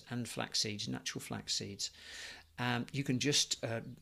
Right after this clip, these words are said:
drizzle flax seeds or sprinkle them over your food. Very easy, uh, way of supplementing. Again, you can get that at a regular health food shop. And watch the difference. And as I say, it's classic slight edge stuff. You're not gonna see this today or tomorrow,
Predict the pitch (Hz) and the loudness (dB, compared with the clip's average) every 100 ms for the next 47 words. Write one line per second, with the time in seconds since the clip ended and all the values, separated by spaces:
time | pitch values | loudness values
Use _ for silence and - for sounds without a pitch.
0 | - 143 135 139 - 127 - 131 127 120 | -2 4 4 4 0 0 2 4 4 2
1 | 110 - - - 147 147 139 127 127 131 | 4 6 6 4 2 2 2 4 4 2
2 | 117 110 113 - 123 117 110 131 131 123 | 2 -2 -2 -2 0 0 -2 0 2 4
3 | 131 117 113 110 - 107 107 110 110 107 | 4 4 0 -4 -8 -6 -4 -2 0 0
4 | - - 113 107 - 110 123 123 113 113 | -2 -2 -2 0 0 0 0 0 -2 -2
5 | 104 - 107 101 104 104 - 107 101 107 | -4 -4 -6 -6 -4 -4 -6 -6 -4 -4
6 | - 107 101 - 104 98 - - - - | -6 -6 -2 -2 0 -4 -8 -14 -10 -8
7 | - - - - 139 143 - - 117 131 | -8 -10 -6 4 6 6 4 -2 -2 -2
8 | - - - 120 123 - 104 - - 123 | 4 2 4 2 0 0 -2 -2 0 2
9 | 110 143 139 - - 170 165 - - - | 4 4 4 0 -2 0 2 2 2 2
10 | 139 131 120 113 - - 104 110 117 165 | 2 2 0 2 0 0 -4 -2 -2 0
11 | 202 170 165 160 139 - 127 135 127 117 | 2 4 4 2 2 2 2 0 0 0
12 | 120 120 135 101 | 0 0 0 0